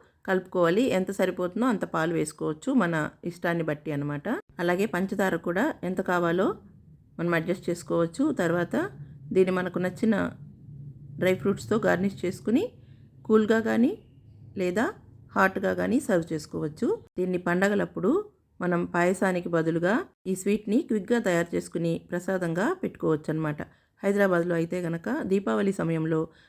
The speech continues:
లక్ష్మీదేవి నివేదనగా కూడా చేస్తుంటారు. అలాగే కర్ణాటకలో కూడా ఈ డిష్ చాలా ఫేమస్. ఈ రెసిపీ గనక మీకు నచ్చినట్లయితే షేర్ చేయండి,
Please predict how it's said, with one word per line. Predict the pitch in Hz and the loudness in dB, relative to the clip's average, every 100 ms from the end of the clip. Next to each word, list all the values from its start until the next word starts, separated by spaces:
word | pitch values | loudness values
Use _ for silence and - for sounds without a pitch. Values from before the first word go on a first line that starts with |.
| - | -4
లక్ష్మీదేవి | 175 175 208 180 170 | -4 -2 0 2 2
నివేదనగా | 170 165 170 165 156 160 | 2 2 2 0 -2 -4
కూడా | 151 165 214 381 | -4 -2 -2 0
చేస్తుంటారు. | - 165 - 165 156 156 196 392 - _ _ - | 0 -2 -2 -6 -2 0 0 -2 -8 _ _ -4
అలాగే | 185 190 175 175 - - | 0 2 2 0 -6 -6
కర్ణాటకలో | 175 175 175 180 170 165 | -2 0 -2 -2 0 0
కూడా | 160 208 427 - - | 0 0 -2 -6 -4
ఈ | 185 | 0
డిష్ | 175 180 - | 0 -2 -2
చాలా | 180 165 175 | -2 0 0
ఫేమస్. | 160 151 226 - _ _ _ - | -2 -2 -2 -4 _ _ _ -2
ఈ | 220 | 2
రెసిపీ | 208 190 175 | 2 2 -4
గనక | 170 165 165 160 - | -2 -2 -2 -4 -2
మీకు | 175 | -2
నచ్చినట్లయితే | 170 165 180 175 170 170 311 - _ _ _ - | -2 -2 -4 -2 -2 0 -2 -4 _ _ _ -4
షేర్ | 202 196 | -2 0
చేయండి, | 185 170 165 | 2 2 2